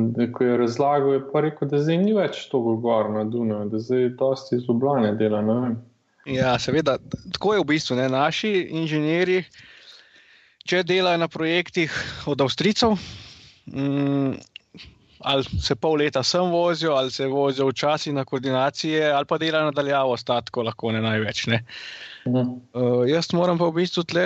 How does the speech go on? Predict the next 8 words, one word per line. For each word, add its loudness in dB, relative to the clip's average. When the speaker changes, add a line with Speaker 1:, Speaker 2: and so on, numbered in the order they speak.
Speaker 2:
hoditi 0
gor 2
zato, 0
da 4
se, 0
da, 2
da 0
koordiniram 2